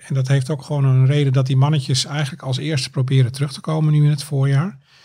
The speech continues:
Om een territorium, eh, weer te bezetten. En dat is gewoon een, eh, tactiek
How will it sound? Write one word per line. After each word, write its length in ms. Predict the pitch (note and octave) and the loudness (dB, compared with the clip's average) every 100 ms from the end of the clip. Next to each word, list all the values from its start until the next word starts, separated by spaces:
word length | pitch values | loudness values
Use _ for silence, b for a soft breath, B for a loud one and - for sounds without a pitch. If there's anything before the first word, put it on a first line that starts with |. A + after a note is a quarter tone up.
| b b b - | b b b -2
Om 180 | C#3+ | 2
een 60 | C#3 | 2
territorium, 720 | C3 B2 B2 B2 C3+ C#3 C3+ | 4 2 2 0 2 2 2
eh, 80 | C3 | 4
weer 160 | B2+ | 2
te 100 | B2+ | 2
bezetten. 420 | A#2 A2+ A#2 - G2+ | -2 -4 -6 -6 -6
En 100 | G#2+ | -4
dat 160 | A2 | -4
is 100 | B2+ | -4
gewoon 220 | - A#2 | -2 0
een, 200 | G#2+ G#2 | 0 -2
eh, 80 | G#2 | -2
tactiek 680 | G#2 A#2+ - C3+ B2+ - | -2 -4 -2 0 0 -4